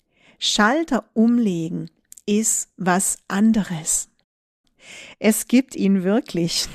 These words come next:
<laughs> diesen Schalter, den du umlegen kannst und wieder gesund wirst.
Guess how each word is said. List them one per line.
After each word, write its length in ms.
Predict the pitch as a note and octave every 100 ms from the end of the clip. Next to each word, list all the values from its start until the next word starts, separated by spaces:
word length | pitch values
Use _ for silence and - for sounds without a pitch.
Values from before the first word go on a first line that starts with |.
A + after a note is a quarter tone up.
| -
<laughs> 600 | A3 G3 - - G4 E4+ B3
diesen 260 | A3+ G#3 G#3+
Schalter, 640 | - G#3 E3 G#3+ G3 E3+ - - -
den 180 | A3 G#3+
du 80 | G3+
umlegen 580 | G#3+ B3+ B3+ G#3+ F#3+ F#3+
kannst 600 | G3 F#3 A#3 - - - _
und 200 | A#3 A3+
wieder 200 | G3+ F#3+
gesund 460 | F#3 F#3+ C4+ F#4 -
wirst. 420 | E3+ F3 -